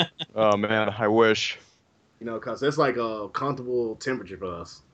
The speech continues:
Speaker 3: You know, I'd rather have a hundred and twenty just for safety, but, you know, I'm not exactly what you call a sane human being.
Speaker 1: It's not the weather that you deserve, but it is the weather you need. <laughs>
Speaker 3: Yes, it is. I'm a sun drinker, dude.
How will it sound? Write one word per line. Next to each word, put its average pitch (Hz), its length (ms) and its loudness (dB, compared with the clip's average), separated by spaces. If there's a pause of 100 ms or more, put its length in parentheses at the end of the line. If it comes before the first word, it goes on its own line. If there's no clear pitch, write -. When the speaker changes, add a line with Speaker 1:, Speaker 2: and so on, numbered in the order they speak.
(440)
Speaker 3:
You 95 100 -4
know, 90 160 -6
I'd 107 160 0
rather 123 240 4
have 120 220 2
a 110 60 0
hundred 113 280 -2
and 107 120 -8
twenty 139 320 2
just 104 260 -6
for 95 60 -12
safety, 123 400 2
but, 87 300 -10
you 98 60 -12
know, 82 240 -12 (1120)
I'm 143 200 4
not 123 160 4
exactly 110 360 -2
what 107 180 -4
you 104 60 -14
call 104 220 0
a 92 40 -6
sane 104 300 -2
human 101 280 -6
being. 90 340 -6 (1000)
Speaker 1:
It's - 160 -14
not 127 220 2
the 127 80 0
weather 123 240 4
that 113 240 0
you 117 80 -6
deserve, 107 500 -2
but 101 160 -6
it 101 80 -2
is 104 140 -4
the 104 80 -8
weather 101 240 -4
you 95 180 -6
need. 98 380 -2
<laughs> - 40 -20 (880)
Speaker 3:
Yes, 120 260 6
it 113 80 2
is. 95 280 0 (1000)
I'm 110 100 -6
a 117 60 4
sun 160 240 6
drinker, 135 300 4
dude. 147 340 2